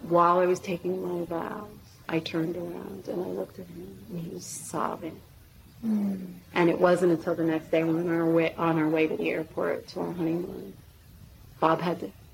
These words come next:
Speaker 1: pull the car off the highway because I was so hysterical, because I realized he was crying because he knew he would never get married. He knew he wouldn't live to get married.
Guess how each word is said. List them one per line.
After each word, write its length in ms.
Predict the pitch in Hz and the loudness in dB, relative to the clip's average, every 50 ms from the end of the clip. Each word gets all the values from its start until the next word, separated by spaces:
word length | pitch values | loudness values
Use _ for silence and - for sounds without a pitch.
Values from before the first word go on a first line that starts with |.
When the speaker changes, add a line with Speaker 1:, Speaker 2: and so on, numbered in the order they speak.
| - - - | -20 -18 -8
Speaker 1:
pull 200 | - - 160 156 | -2 0 0 0
the 80 | 156 | 0
car 260 | - - - 160 160 165 | -2 -4 -4 -2 -2 -2
off 140 | 170 - | -4 -6
the 60 | - 170 | -8 -8
highway 260 | 175 165 175 175 180 | -6 -4 -4 -4 -4
because 320 | 180 - - - 165 156 175 | -6 -6 -8 -8 -6 -4 -4
I 60 | 175 | -4
was 160 | 170 156 - | -4 -6 -8
so 120 | - 170 | -8 -10
hysterical, 600 | 165 160 160 - - 170 160 - - - - 190 - | -10 -10 -12 -8 -6 -4 -4 -4 -4 -8 -10 -12 -10
because 260 | 175 156 - 147 - | -12 -14 -10 -4 -4
I 60 | 160 | -4
realized 460 | 156 - 185 175 175 170 165 170 - | -2 -2 -4 -4 -2 -2 -4 -4 -6
he 60 | 170 185 | -8 -8
was 140 | 202 - | -8 -8
crying 380 | - - - 175 175 175 175 - | -10 -10 -8 -6 -4 -4 -4 -4
because 340 | - 180 - 170 170 160 - | -6 -8 -8 -10 -12 -8 -6
he 100 | - 165 | -4 -2
knew 200 | 180 175 175 170 | -2 -2 -2 -4
he 120 | 165 180 | -4 -4
would 180 | 202 208 - 180 | -4 -6 -6 -6
never 220 | 175 170 185 185 | -8 -8 -10 -12
get 200 | - - - - | -16 -16 -16 -16
married. 400 | 220 185 160 - - - - - - - - - - - - - - - - - - - - - - - - - | -14 -14 -14 -14 -14 -16 -16 -18 -20 -20 -20 -20 -20 -20 -20 -20 -20 -20 -20 -20 -20 -20 -20 -20 -20 -20 -6 0
He 80 | 190 175 | 2 2
knew 140 | 170 160 156 | 2 2 0
he 140 | 156 160 | -2 -6
wouldn't 300 | - - - - - - | -6 -6 -8 -8 -10 -10
live 160 | - - - - | -12 -14 -16 -16
to 100 | - - | -16 -16
get 200 | - - - - | -16 -16 -14 -12
married. 180 | - 78 165 | -10 -10 -10